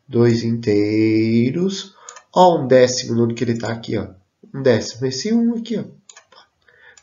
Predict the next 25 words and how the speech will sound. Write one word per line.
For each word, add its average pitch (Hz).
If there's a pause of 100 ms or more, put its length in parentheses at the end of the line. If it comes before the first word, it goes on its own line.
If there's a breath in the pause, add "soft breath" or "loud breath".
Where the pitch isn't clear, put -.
Vou 120
fazer 110
melhor 104
aqui, 147 (640 loud breath)
é -
o 127
número 175
um, 175 (360)
tá? 175 (380)
Então, 120
o 120
número 127
um 135
aqui, 175
ó, 156 (380 loud breath)
tá 143
representando 143
um 156
décimo. 113 (340 loud breath)
É 180
o 185
que 190
acontece 202
aqui, 226
ó. 107